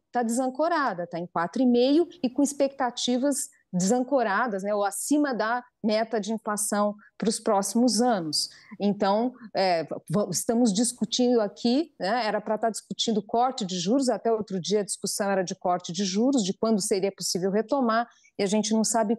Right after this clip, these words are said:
quanto vai ter que subir de juros. Então, assim, não existe milagre na economia. Não existe milagre. São escolhas que foram feitas. E se a gente estivesse falando de aumento de gastos de qualidade, que de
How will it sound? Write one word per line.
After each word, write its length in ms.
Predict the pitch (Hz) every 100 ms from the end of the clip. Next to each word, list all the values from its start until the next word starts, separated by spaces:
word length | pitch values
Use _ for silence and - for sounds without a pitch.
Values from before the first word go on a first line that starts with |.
| -
quanto 420 | 262 294 302 277
vai 160 | 240 233
ter 200 | 247 240
que 80 |
subir 360 | - - 196 254
de 120 | 180
juros. 520 | 151 143 123 - - - - - -
Então, 260 | 240 311
assim, 260 | 320 311 285
não 100 | 320
existe 460 | 339 247 453 - 415
milagre 560 | 247 196 165 156 170
na 100 | 165
economia. 640 | 165 - 175 165 151 147 - - _ _ -
Não 80 | 277
existe 400 | 311 453 466 208
milagre. 540 | 170 151 143 135 151 - - -
São 380 | - 202 196
escolhas 500 | 185 - 226 254 294
que 100 | - 302
foram 260 | 330 359
feitas. 640 | - 233 190 165 156 - - - 254 -
E 400 | 294 381 202 - -
se 120 | 233
a 60 |
gente 200 | 196 285
estivesse 440 | 339 - 285 294 285
falando 520 | - 285 220 196 175 160
de 120 | 196
aumento 420 | 175 196 294 302
de 80 | 262
gastos 560 | 185 180 165 - 180
de 160 | 139 165
qualidade, 880 | - 208 185 160 135 175 277 226 165
que 120 | 196
de 100 | 165